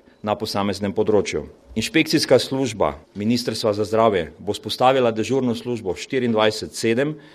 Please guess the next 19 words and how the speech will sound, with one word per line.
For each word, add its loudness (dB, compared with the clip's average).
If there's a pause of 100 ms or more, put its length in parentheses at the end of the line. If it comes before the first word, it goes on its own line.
(240)
ki -4
bo 2
na 2
terenu 4
izdajala 4
odločbe 0 (300)
kršiteljem 0
odredbe 2
o 4
prepovedi 4
zbiranja 2
na -4
prireditvah -4 (340)
javnih 0
prostorih. -2 (140)
Odredba 4 (220)
o 0
prepovedi 2 (140)
zbiranja 2